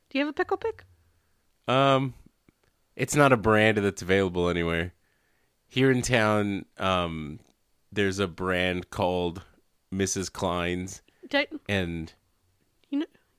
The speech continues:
Speaker 1: you know whose family owns that, right?
Speaker 2: we, yeah, you remember
Speaker 1: Yeah, yeah,
Speaker 2: we
Speaker 1: okay.
Speaker 2: talked about that. Um, so Missus Klein's used to do a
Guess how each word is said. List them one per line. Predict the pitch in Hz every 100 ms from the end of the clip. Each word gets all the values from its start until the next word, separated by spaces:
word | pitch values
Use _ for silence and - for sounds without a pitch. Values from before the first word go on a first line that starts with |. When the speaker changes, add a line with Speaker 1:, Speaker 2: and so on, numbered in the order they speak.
| _
Speaker 1:
you | 269
know | 269
whose | 269 233 _ _ _ _
family | 262 269 202
owns | 196
that, | 190 214
right? | 220
Speaker 2:
we, | 104
yeah, | 104 110
you | 95 87
remember | 90 101
Speaker 1:
Yeah, |
yeah, | 98
Speaker 2:
we | 95
Speaker 1:
okay. | 95
Speaker 2:
talked | 85
about | - -
that. | 76 - _ _ _ _
Um, | - 110 101
so | 90 123
Missus | 117 120 143
Klein's | 127 123 120 113 107
used | 110 -
to | 104
do | 101 104 101 98
a | 95 98 95 92 90